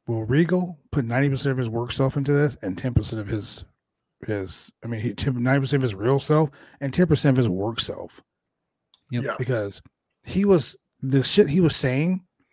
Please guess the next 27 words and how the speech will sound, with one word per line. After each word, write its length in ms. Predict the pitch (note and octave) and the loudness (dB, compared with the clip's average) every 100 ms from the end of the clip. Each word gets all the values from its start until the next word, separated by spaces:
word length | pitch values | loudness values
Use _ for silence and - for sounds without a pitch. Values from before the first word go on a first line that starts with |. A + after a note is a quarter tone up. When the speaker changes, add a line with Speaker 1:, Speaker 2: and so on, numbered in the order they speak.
| _ - | _ 0
Speaker 1:
and 120 | E3+ | 2
the, 160 | D3 F3 | 2 2
and 100 | D#3 | 0
the 60 | |
promo 280 | - A#3 A#3 | 4 6 8
was 140 | D#3+ | 6
kinda 160 | - F3+ | 6 4
going 260 | C#3 C3 G2+ | 6 6 4
long, 360 | F2 F2+ F#2+ | -4 -6 -8
you 80 | G2 | -10
know, 240 | F#2+ F#2 F#2 | -10 -10 -8
Moxley 380 | G2+ A#2+ A#2+ B2+ | -2 0 0 0
was 80 | A2+ | -2
walking 280 | A#2 B2 | -4 -4
around, 420 | A2+ A2 A#2 A#2+ A2+ | -2 0 2 2 0
Danielson's 540 | A#2 A#2+ A#2 B2+ A#2 | -2 -4 -4 -4 -4
just 180 | B2 - - - | -6 -10 -14 -14
cheesing, 540 | A#2+ - C3 A#2 A#2+ B2 - - - | -6 -2 -2 -2 -4 -6 -8 -6 -2
but 160 | E3 _ | -2 _
it 100 | F3+ | 2
was 100 | D#3 | 2
kinda 200 | F3 A#3+ | 4 4
going 280 | A3+ D#3 G#2 | 6 6 6
long. 340 | A2+ F2+ F2+ - _ _ _ _ _ - - - _ _ _ _ - _ | 2 0 -6 -16 _ _ _ _ _ -20 -20 -20 _ _ _ _ -20 _
And 120 | B2+ A#2+ | -2 0
he, 180 | A#2+ A#2+ | -2 -4
he 440 | - C3 A#2+ | -4 -4 -4